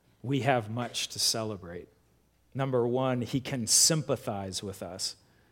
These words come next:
We rejoice as that he came as a human because that means he knows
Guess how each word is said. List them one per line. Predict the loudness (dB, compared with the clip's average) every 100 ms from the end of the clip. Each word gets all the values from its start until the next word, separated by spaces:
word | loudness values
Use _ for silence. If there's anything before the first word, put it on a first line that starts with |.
| _ _ -18 6
We | 6
rejoice | 8 6 4 10 12 12 10 6 -2 -6 -16 -4
as | 4 10 12 12 8 2
that | 0 2
he | 4 4
came | 4 4 4 4
as | 4 4 4
a | 2
human | 2 0 2 -2
because | -2 -2 -2 0
that | 2 0 0
means | 2 2 4 0 -2
he | -6 -6 -4
knows | -2 2 6 8 6 2